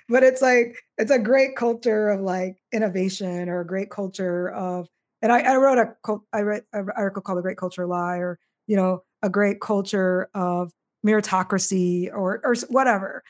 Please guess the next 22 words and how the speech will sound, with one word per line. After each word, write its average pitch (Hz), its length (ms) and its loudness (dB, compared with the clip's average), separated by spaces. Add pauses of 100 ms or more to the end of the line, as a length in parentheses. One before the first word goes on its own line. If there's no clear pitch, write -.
(340)
A 233 80 0
great 233 260 2
culture 208 460 -2
is 196 480 -4
a - 40 -18
culture 240 380 0
of 233 140 -4
belonging. 202 640 0
I 226 80 0
don't 240 180 0
know 247 220 4
why 226 480 2 (400)
we 214 160 2
got 208 280 4
off 214 320 0
that 190 280 -6
whole 185 200 -4 (100)
thing 196 380 -2
and 180 140 -6
where, 196 300 -4 (160)
where 190 240 -2
this 190 340 -6